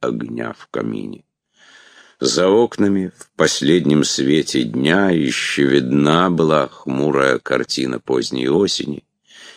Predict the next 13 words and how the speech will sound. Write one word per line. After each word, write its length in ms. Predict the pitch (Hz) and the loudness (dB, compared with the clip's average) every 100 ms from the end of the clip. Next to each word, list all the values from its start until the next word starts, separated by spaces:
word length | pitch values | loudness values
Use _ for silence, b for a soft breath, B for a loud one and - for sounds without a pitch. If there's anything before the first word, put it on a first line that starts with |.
| B | B
и 100 | 107 | 2
серенькое 880 | - - 143 139 127 113 117 113 104 | 2 2 4 4 2 2 4 4 2
тоже, 480 | - 151 143 131 117 | 2 4 4 0 -2
словно 540 | - 92 107 95 82 | 0 2 2 2 -2
всё 260 | - 90 90 | -2 0 0
в 140 | - | -2
слякоти, 640 | - 69 78 - - - | -2 0 0 -4 -14 -6
небо. 580 | 65 67 64 58 - - _ _ _ _ _ _ _ _ _ _ _ _ _ _ _ _ _ _ _ _ _ - | -4 -2 -4 -6 -10 -14 _ _ _ _ _ _ _ _ _ _ _ _ _ _ _ _ _ _ _ _ _ -10
Вскоре 720 | - - - 110 147 143 135 _ _ _ _ - | -8 -6 2 4 4 2 -2 _ _ _ _ -2
возвратились 840 | 76 85 69 71 - 113 117 107 | 2 2 2 0 0 0 2 0
барон 640 | 90 76 95 64 58 57 57 - - | 0 2 4 2 0 -4 -10 -10 -4
с 80 | |
Жюльеном. 840 | 60 - 64 58 60 60 57 55 | -4 0 0 0 0 0 -2 -8